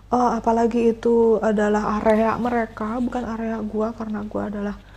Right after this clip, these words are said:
perantau, gua pendatang di area mereka. Jadi, eh, jelas, eh, harus dari sisi gua yang menyesuaikan,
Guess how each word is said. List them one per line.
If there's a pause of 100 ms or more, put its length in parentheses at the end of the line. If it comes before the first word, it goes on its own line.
(220)
perantau,
gua
pendatang
di
area
mereka.
Jadi, (560)
eh, (100)
jelas, (280)
eh, (1500)
harus
dari
sisi
gua
yang
menyesuaikan,